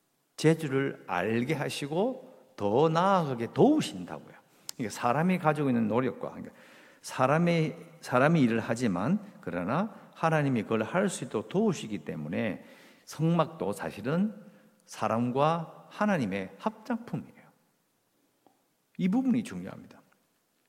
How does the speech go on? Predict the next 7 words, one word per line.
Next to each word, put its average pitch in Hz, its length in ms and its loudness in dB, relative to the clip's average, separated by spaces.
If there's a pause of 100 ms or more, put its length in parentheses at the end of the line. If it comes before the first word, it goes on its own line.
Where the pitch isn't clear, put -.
그래서 175 240 -2
하나님께서도 127 840 -2
아담에게 95 580 -6
말씀하셨잖아요. - 800 -12 (260)
"이 131 80 -4
세상을 104 460 -8
다스리라." - 500 -16